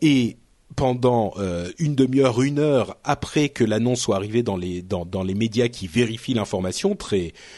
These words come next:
euh, très judici-, judicieusement, bien sûr. Il faut pas prendre la première fois qu'on voit un truc sur Twitter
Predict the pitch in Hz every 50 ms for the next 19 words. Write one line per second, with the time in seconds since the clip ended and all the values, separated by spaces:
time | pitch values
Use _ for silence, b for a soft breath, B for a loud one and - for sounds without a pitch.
0 | B B B 87 85 92 98 90 120 120 - _ - - - - - - - 107
1 | 101 95 90 90 90 104 120 139 127 120 127 123 - - 135 117 - 120 107 104
2 | 107 104 117 131 131 135 135 - - 131 117 107 127 131 123 107 104 104 95 -
3 | - 120 95 85 - 101 92 - 101 101 - - 110 107 104 98 85 85 - B
4 | B B B 98 - - 127 110 113 110 - 120 110 - 113 98 92 104 101 98
5 | - - 113 - - 107 - - 104 101 - 117 110